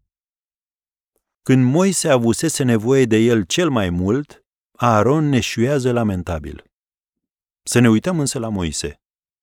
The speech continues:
un lider adevărat care se ridică deasupra dezamăgirii. El îl confruntă pe Aaron, aduce fapta înaintea lui Dumnezeu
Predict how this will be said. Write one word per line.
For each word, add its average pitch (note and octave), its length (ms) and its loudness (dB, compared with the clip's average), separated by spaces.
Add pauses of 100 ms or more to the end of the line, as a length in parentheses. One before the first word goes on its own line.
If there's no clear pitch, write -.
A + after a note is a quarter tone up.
(220)
un A2+ 200 4
lider G#2 380 4
adevărat E2+ 560 -2
care G#2+ 260 -2
se G2+ 160 -4
ridică F#2+ 460 -4
deasupra G#2 480 -6
dezamăgirii. E2 840 -10 (720)
El A2 200 2
îl A2 160 4
confruntă A#2 680 2
pe F#2 100 -4
Aaron, F2 500 -4 (380)
aduce A2 420 2
fapta F#2+ 380 0
înaintea E2+ 340 -2
lui E2 140 -4
Dumnezeu F2 600 -2